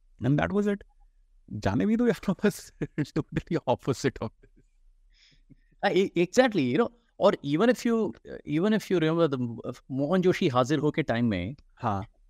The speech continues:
Speaker 2: Rohini Hattangadi had a small baby that time. So
Speaker 1: Okay, I didn't know that. I didn't know that.
Speaker 2: Huddled up in that do tang ki chal,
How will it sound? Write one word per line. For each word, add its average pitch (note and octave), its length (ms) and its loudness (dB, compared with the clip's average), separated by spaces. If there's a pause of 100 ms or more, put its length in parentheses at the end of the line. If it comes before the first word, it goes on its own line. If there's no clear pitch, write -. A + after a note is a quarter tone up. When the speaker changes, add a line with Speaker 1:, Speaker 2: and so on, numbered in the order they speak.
(180)
Speaker 2:
Rohini D3+ 340 2
Hattangadi F3+ 480 0
had E3+ 160 0
a F#3+ 120 4
small F3 380 0
baby D3+ 280 -2
that D3+ 260 0
time. F2+ 280 -6
So C3 300 -4 (300)
Speaker 1:
Okay, C3 160 -2
I C#3+ 160 2
didn't D3 220 0
know A#2 100 -2
that. G#2+ 160 -8
I A2+ 100 0
didn't A2+ 180 -4
know - 60 -20 (100)
that. - 200 -20
Speaker 2:
Huddled G#3+ 160 0
up G#3 140 0
in F3+ 80 0
that D#3+ 180 0
do E3 200 0
tang F3 140 0
ki F3 180 -4
chal, A#2 500 -2